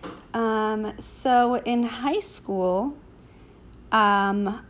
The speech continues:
vision teacher was definitely there maybe once a week. Um, and I really kind of started running into some problems. Um, high school was a lot different than elementary school because,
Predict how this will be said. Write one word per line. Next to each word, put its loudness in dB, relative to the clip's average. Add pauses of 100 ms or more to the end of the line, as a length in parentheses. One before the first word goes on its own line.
(260)
vision 0
teacher -2
was 2
definitely 2
there 2
maybe 0
once 0
a 0
week. -4 (720)
Um, 0 (600)
and 2
I 2
really 2
kind 6
of 0
started 2
running 2
into -2
some -4
problems. -2 (100)
Um, 0
high 0
school 2
was 0 (200)
a 4
lot 4
different 0
than 0
elementary -4
school -4
because, -2